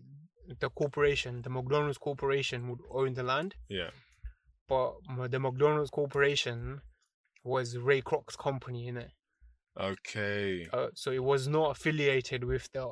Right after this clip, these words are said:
Speaker 1: original McDonald's.
Speaker 2: Really?
Speaker 1: Yeah. So
Speaker 2: That's
Speaker 1: he,
Speaker 2: mad.
Speaker 1: that was Ray Kroc's own company.
Speaker 2: Yeah.
Speaker 1: Um, and they basically had a falling out, innit?
Speaker 2: With the,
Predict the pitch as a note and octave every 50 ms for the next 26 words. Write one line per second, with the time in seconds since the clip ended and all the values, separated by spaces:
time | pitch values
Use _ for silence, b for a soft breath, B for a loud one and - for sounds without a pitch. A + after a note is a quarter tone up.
0 | A2 B2+ C3 B2+ C#3 D3 B2+ B2 B2+ C3 B2 A#2+ B2 A#2+ A2+ A#2 C#3+ C#3 C3+ C3
1 | A#2 A2+ F#2+ G2 G#2+ C3 D3+ E3 E3 D#3+ C#3 A#2 G#2 F2+ - B2+ A#2+ C3+ C3+ C3
2 | A#2+ A#2 A#2 A#2 _ _ - - B2+ B2+ B2 A#2 A#2+ - - - - C3 - C#3
3 | C#3 D3 D3+ C#3 B2+ C3 D3 D3 C#3+ B2+ - E3 D#3 C#3 - - - C3+ C#3+ D3
4 | C#3+ C3+ - D3+ D3 C3+ - D3 C#3+ E3 G3 G3+ F#3+ F#2+ F#2 F2+ - - _ _
5 | _ _ _ _ _ _ _ _ _ _ _ - C3+ C3+ C3 C3 B2+ B2 B2 B2
6 | A#2+ A#2 - _ _ _ _ _ _ _ _ _ - - D3 C#3+ C#3 C3 D3 D#3
7 | D#3 D#3 D#3+ D3+ - - D3 C#3+ C#3 C3 B2+ - - C#3+ C#3+ C#3 C3 B2+ C3 B2+
8 | B2 A#2 A#2+ B2 A#2+ A#2 A#2 A#2 - - _ _ _ _ _ - G2 F#2 F2+ F#2+
9 | F#2 F2+ F2+ F2